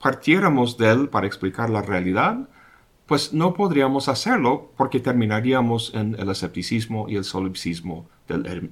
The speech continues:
del empirismo clásico. En todo caso, si no hubiera más que este uno primordial, por llamarlo así, no sería muy llamativo el planteamiento de Nishida, ya que,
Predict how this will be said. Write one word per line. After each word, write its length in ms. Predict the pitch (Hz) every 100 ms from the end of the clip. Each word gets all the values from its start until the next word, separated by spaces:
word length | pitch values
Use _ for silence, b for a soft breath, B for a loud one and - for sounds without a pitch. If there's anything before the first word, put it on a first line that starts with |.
| -
del 260 | - 95 87
empirismo 480 | 90 90 85 85 82
clásico. 640 | 120 127 87 82 52 - _ _ _ _ b b b b b b b b b _ _ _ _
En 100 | 127
todo 200 | 190 185
caso, 440 | 156 120 87 - - _ _ _ _ _ _ _ -
si 180 | - 160
no 460 | 180 202 185 165
hubiera 480 | 147 160 139 151 135
más 340 | 127 156 -
que 220 | - 98 107
este 480 | 110 110 107 92 -
uno 380 | 117 127 117 95
primordial, 640 | 101 98 98 101 110 170
por 160 | 160 90
llamarlo 300 | 95 101 101
así, 340 | - 123 156 - _ _ _ _ _ _
no 220 | 156 220
sería 320 | 220 160 160 127
muy 180 | 127
llamativo 540 | 110 104 98 113 104 98
el 80 | 92
planteamiento 640 | 95 90 92 92 92 92
de 80 | 98
Nishida, 540 | 120 156 95 90 87 -
ya 300 | 110 113 -
que, 340 | 110 101